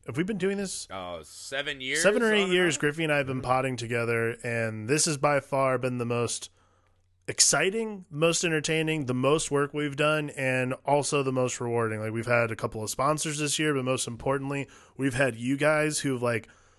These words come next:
Speaker 1: constantly interacted with us and told us what you want. And that's really kind of the whole point of the show, is if you guys care enough to listen to us and talk to us about the things we're talking about, I mean,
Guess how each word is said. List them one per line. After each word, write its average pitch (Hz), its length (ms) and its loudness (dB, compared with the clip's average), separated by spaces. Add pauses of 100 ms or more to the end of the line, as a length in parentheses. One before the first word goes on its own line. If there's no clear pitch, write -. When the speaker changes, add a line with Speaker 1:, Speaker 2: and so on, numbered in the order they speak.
(200)
Speaker 1:
constantly 151 800 0
interacted 120 600 -4
with 123 220 -4
us 123 160 -6
and 104 100 -10
told 135 260 0
us 139 140 0
what 127 140 -6
you 113 140 -6
want. 127 320 -4 (400)
And 175 100 2
that's 226 180 4
really 202 200 4
kind 185 200 2
of 180 60 2
the 170 60 4
whole 175 140 2
point 170 260 -2
of 156 60 0
the 143 100 2
show, 131 380 2
is 113 260 -4
if 151 160 0
you 170 100 0
guys 175 280 6
care 165 320 2
enough 175 240 2
to 151 80 -2
listen 143 340 0
to 180 180 0
us 185 360 -2
and 139 140 -2
talk 135 300 2
to 160 140 4
us 156 120 2
about 139 260 0
the 143 80 -8
things 143 260 -2
we're 131 100 -4
talking 139 360 -2
about, 175 360 -2
I 156 40 -4
mean, 135 280 -6